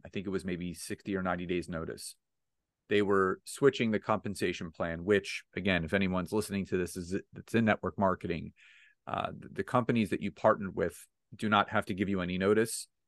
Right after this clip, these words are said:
don't have to run a change to the compensation plan by you, they can just do it because you're an independent contractor.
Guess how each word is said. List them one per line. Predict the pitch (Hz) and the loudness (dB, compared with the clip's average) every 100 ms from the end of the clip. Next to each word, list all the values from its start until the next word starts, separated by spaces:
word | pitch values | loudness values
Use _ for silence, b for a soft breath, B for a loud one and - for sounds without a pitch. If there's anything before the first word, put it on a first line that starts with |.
| _ - | _ -6
don't | 101 110 - | 0 0 2
have | 101 - | 0 2
to | 104 | 0
run | 90 101 101 98 98 _ _ - | 2 0 2 -2 -6 _ _ -6
a | 98 | -6
change | - 107 101 - | 0 0 0 0
to | 98 | 0
the | 95 | 0
compensation | - 107 110 98 107 101 - 98 | 0 -2 0 0 0 0 -4 -6
plan | - 101 95 95 - _ _ _ | 0 0 0 -2 -8 _ _ _
by | - 92 | 6 8
you, | 113 139 170 175 _ _ _ - | 8 8 6 4 _ _ _ 2
they | 107 | 2
can | 117 | 4
just | 98 87 | 0 4
do | 110 92 | 6 6
it | - | 2
because | 92 82 101 87 | -6 2 2 2
you're | 98 | 0
an | 98 | 0
independent | - 104 95 110 104 | 0 -2 0 0 0
contractor. | 101 92 - 87 - 104 | 0 0 4 2 4 0